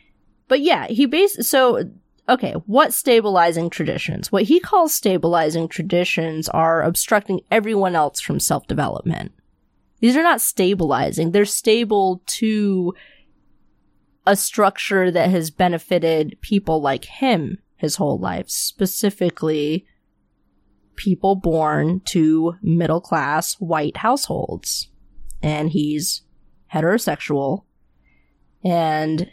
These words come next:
cisgendered. And again, those are words that seem to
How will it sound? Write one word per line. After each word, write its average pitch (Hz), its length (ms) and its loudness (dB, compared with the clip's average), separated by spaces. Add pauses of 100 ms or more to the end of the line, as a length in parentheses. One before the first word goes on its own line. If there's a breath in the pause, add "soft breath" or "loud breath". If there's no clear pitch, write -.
(100)
cisgendered. 151 1000 -2 (320)
And 151 440 -2
again, 170 500 0
those 156 240 0
are 160 220 -2 (140)
words 160 520 2
that 170 220 -2
seem 160 300 -2
to 165 300 0